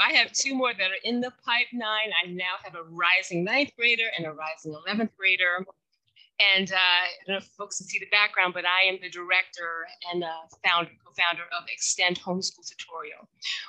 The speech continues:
We are a twice a week co-op homeschool. Homes-, it's more of a, it's not really a co-op 'cause it's really a true tutorial from the tutorial sense. And I'll be more than happy to explain what that actually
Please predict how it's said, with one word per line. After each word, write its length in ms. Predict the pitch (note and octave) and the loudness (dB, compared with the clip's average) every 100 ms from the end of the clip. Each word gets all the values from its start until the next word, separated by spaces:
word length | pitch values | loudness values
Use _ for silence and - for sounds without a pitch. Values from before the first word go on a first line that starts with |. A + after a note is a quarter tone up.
| - | -2
We 180 | G#3 A3+ | 4 6
are 180 | F#3 E3+ | 6 4
a 80 | E3+ | 2
twice 520 | - - G#3+ A3 - | -2 2 2 2 -2
a 60 | G#3 | -4
week 240 | F3+ E3 - _ | -8 -8 -16 _
co-op 480 | - B3+ B3+ A#3+ - | -10 -6 -2 -2 -2
homeschool. 680 | G#3+ G3 - F#3+ F#3+ G3+ G3+ - | -4 -2 -4 -8 -10 -14 -16 -6
Homes-, 200 | G3+ - | -4 0
it's 120 | G3 | 4
more 160 | A#3 D#4 | 4 4
of 100 | F#3 | 2
a, 80 | |
it's 240 | F3 - - | 0 -4 0
not 160 | A3+ G#3+ | 0 0
really 180 | G3 | -2
a 60 | D#3 | -2
co-op 440 | - G#3+ F#3 D3 - | -4 -6 0 0 0
'cause 160 | E3+ | -8
it's 160 | - - | -8 -8
really 180 | G3+ F#3+ | -6 -4
a 120 | E3 | -2
true 380 | - - A3+ G#3+ | -4 -4 -8 -4
tutorial 600 | - F3 - G3 F3+ E3+ | -4 -2 -6 -4 -6 -6
from 160 | E3+ D#3+ | -8 -8
the 80 | |
tutorial 480 | D#3+ - - D#3 D3 | -8 -10 -12 -12 -8
sense. 360 | - F3 D#3 D#3 | -6 -4 -6 -4
And 80 | D#3 | -4
I'll 100 | D#3+ | -2
be 100 | E3 | -2
more 260 | F3+ F#3 | 0 -2
than 100 | F3+ | -2
happy 200 | D#3+ E3 | -2 -4
to 20 | |
explain 340 | - - E3 C#3+ | -2 -4 -4 -4
what 80 | D#3 | 0
that 160 | E3 | 2
actually 340 | D#3 - - | 2 -2 -6